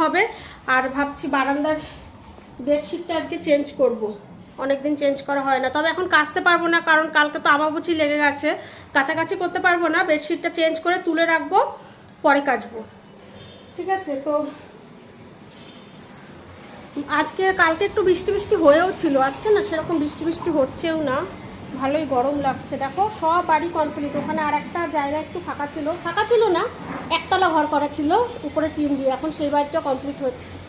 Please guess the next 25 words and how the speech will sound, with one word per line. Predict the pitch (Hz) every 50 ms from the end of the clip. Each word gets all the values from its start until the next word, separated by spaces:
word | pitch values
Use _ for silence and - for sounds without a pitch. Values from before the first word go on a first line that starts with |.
| - - - - - - - - - - - - - - - - - - - - - - - - - - - - - - - - - - - -
ওখানে | 339 370 381 381 392 381
এখন | 381 381 359 359
পাঁচ, | 330 311 - - - - - 349
পাঁচ | 311 294 - -
ছতলা | 339 320 320 311 311 311 - 277
ঘর | 294 285 285 285
উঠে | 277 - 285 269
যাবে, | 254 247 247 254 233 - - - - - 302
আর | 294 285 294
ফাঁকা | 302 277 285 285 285 294
নেই | 302 277 285
জায়গা। | 285 269 262 269 285 285 - - - - - - - - - - - - - - - - - - - - - - - - - - - - 294 294 - - - - - -
তো | 392 392 -
চলো | 415 349 339 370 381 349
গাইস, | 339 359 440 508 - - - - - - 320
আমি | 311 320 320 339
তোমাদেরকে | 320 320 311 320 320 330 339 339 339 330 320
একটু | 330 - 339 320 311
রান্নাটা | 269 269 277 294 285 320 311 269 285
দেখিয়ে | 285 285 311 302 285 285
দিই, | 320 311 -
কী | 277 269
কী | 302 294 285
রান্না | 269 262 262 269 269 269
করলাম। | 262 269 269 277 311